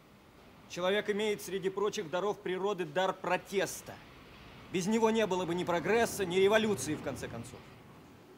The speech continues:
И если уж мы добровольно ставим себя в условия нечеловеческие, это не значит, что мы смирились и собираемся к ним привыкнуть. За внешностью этих условий скрыто то главное и прекрасное –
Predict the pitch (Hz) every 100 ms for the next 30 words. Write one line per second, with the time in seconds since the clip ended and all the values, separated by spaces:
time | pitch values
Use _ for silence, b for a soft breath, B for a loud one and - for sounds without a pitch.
0 | - 147 165 170 147 170 156 151 160 170
1 | 180 147 135 170 160 143 151 151 156 151
2 | - 175 160 151 147 127 147 151 175 160
3 | 139 - 123 110 - - - - 139 165
4 | 165 143 160 165 151 147 - 151 143 135
5 | 143 151 175 156 143 135 - 135 151 147
6 | 143 - 147 139 160 170 151 120 92 -
7 | B B B - - 131 170 196 202 202
8 | - 185 185 185 180 170 160 202 190 -
9 | - 214 220 196 - - - - - -
10 | 208 165 185 202 208 208 208 208 202 190
11 | 196 226 - 214 190 151